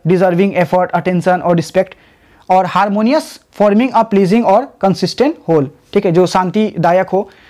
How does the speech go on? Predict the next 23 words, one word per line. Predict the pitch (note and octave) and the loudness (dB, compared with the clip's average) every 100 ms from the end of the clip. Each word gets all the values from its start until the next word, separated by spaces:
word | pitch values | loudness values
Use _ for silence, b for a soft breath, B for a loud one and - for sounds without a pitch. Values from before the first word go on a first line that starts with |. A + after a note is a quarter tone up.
| B | B
रीथ | E3+ A3+ C4 - | 0 2 0 -2
कहते | G#3 G#3 | -2 0
हैं | A3 | 2
माला | F3+ E3+ F#3 | 2 0 0
को, | A3 G3 | -2 0
arrangement | F3 F3+ G#3 G3 | 0 2 0 0
of | G3 | 0
flowers, | E3 G#3 - - | 0 0 -4 -2
leaves | F3+ G3+ - E3+ | -2 -2 -6 -4
fashioned | D#3+ F#3 - F#3+ | -2 -2 -2 0
in | |
a | F3 | 0
ring, | G3+ C4+ B B | 0 -4 B B
एक | F3+ | -2
रिंग | F#3 G#3+ | 0 0
के | G#3+ | 0
अंदर | G3 G3 | 0 0
अगर | F#3 F#3 | 0 0
फूलों | F#3 F#3 F#3 F#3+ | 0 0 0 0
को, | F#3+ | -2
पत्तों | F3+ E3+ F#3+ | -2 -2 0
को | F#3 F#3+ F3+ | 2 2 2
ऐसा | F3+ F#3 | 0 -2